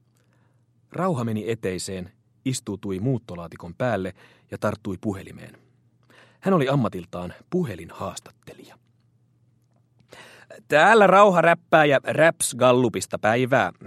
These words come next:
hän aloitti. "Onko teillä hetki aikaa? Jos on, niin teillä on nyt elämänne tilaisuus."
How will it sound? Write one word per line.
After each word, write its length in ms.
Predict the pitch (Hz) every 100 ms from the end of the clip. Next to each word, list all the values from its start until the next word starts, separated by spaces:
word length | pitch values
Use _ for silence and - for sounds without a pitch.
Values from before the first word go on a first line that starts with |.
| -
hän 200 | - 87
aloitti. 460 | 85 80 - 82 - _ _ - - 143
"Onko 320 | 156 170 226 247
teillä 280 | 233 208
hetki 340 | 196 233 - 165
aikaa? 460 | 170 160 123 110 104 - 139 - - - 139
Jos 260 | 170 - -
on, 300 | 240 175 127
niin 240 | 127 131 131 _ -
teillä 280 | 170 151
on 140 | 147 151
nyt 180 | 165 -
elämänne 460 | 214 196 139 123 120
tilaisuus." 600 | 160 117 92 101 92